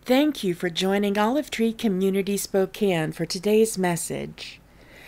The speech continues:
Join us for twenty-four seven Messianic music and teaching just like this on Messianic Joy Radio. Go to live three sixty-five dot com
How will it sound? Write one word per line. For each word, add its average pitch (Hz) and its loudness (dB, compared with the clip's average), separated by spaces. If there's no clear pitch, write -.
Join 302 4
us - -2
for 214 -2
twenty-four 269 0
seven 226 0
Messianic 202 0
music 196 0
and 180 -4
teaching 170 -4
just 202 -4
like 196 -2
this 190 2
on 277 4
Messianic 190 0
Joy 185 2
Radio. 208 0
Go 190 6
to 185 0
live 202 2
three 240 -2
sixty-five 196 -2
dot 185 -4
com 151 -4